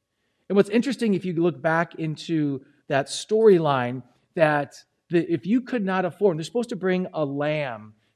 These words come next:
to be able to be sacrificed. But if you couldn't afford that, then you were allowed to bring, uh, something that was simple, a pair of doves or two young pigeons. That would be for the people who were poor.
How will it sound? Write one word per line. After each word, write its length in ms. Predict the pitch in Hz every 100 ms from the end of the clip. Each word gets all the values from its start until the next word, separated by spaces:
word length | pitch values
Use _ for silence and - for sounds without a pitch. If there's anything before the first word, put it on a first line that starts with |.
| -
to 80 |
be 120 | 151 151
able 140 | 147
to 120 | 147
be 160 | 135 131
sacrificed. 880 | - 151 143 143 - 127 104 110 -
But 160 | 156 147
if 80 |
you 80 | 180
couldn't 320 | 165 254 262
afford 600 | 233 220 _ 196 202 170
that, 420 | 131 120 123 143 _ _ -
then 240 | 185 214
you 100 | 202
were 80 | 190
allowed 400 | 160 156 147 143
to 80 | 147
bring, 480 | 120 135 131 135 131 _ _
uh, 180 | 127 123
something 540 | - 202 185 - 180
that 160 | 156 143
was 120 | 139
simple, 300 | - 160 131
a 60 | 110
pair 240 | 160 160
of 100 | 135
doves 320 | 156 156 135
or 60 | 131
two 200 | - 156
young 300 | 143 120 117 - _
pigeons. 580 | - 185 151 123 113 - _ _
That 180 | 156 147
would 180 | 175 127
be 220 | 160 160
for 140 | 151
the 80 | 151
people 520 | 135 165 160 151 143 -
who 120 | 151
were 120 | 143
poor. 500 | 143 - 156 113 104